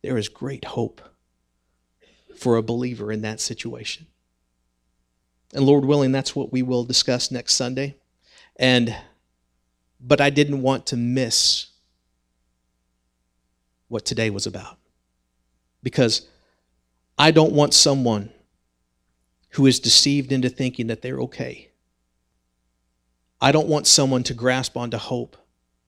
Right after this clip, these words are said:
when hope has not been extended to them, because they're, they're basing their hope on their works that they've done.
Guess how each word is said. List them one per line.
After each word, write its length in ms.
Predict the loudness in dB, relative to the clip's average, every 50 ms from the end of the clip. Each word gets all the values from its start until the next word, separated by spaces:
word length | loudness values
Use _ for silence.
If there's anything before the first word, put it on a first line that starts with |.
| _ _ _ _ _ _ _ _ _ _ _ _ _ _ _ _ _ _ _ _ _ _ _ _ _ _ _ _ _ _ _ _ _ _ _
when 160 | -6 -6 -4
hope 240 | -2 -4 -4 -2 -4
has 120 | -6 -4
not 220 | -6 -6 -6 -6
been 120 | -6 -6 -6
extended 500 | -4 -6 -6 -6 -6 -8 -8 -8 -10 -12
to 80 | -12
them, 340 | -10 -10 -10 -12 -12 -16 -18 -20 _ _ _ _ _ _ _ _ _ _ _ _ _ _ -12
because 300 | -10 -6 -4 -4 -2 0
they're, 200 | 0 0 0 0 -6 _ -8
they're 180 | 0 0 0
basing 440 | 2 2 0 0 0 0 -2 -2 -2
their 120 | -4 -6
hope 360 | -6 -6 -4 -4 -4 -6 -8 _ _ _ _ _ _ _ _ _ _ _ _ _ _ _ _ _ _ _ _ _ _ _
on 240 | -2 -2 -2 -2 -2
their 460 | -4 -2 -2 -2 -2 -2 -4 -8 -12 _ _ _ _ _ _ _ _ _ _ _ _ _ _ _ _ _ _ _ _ _ _ _ _ _ _ -2
works 600 | 2 2 2 2 0 -4 -6 -6 -6 -8 -12 -16 _ _ _ _ _ _ _ _ _ _ _ _ _ _ _ _ _ -20 _ _ _ _ _ _ _ _ _ _
that 160 | -10 -8 -6
they've 200 | -6 -6 -4 -4
done. 340 | -4 -4 -4 -6 -10 -14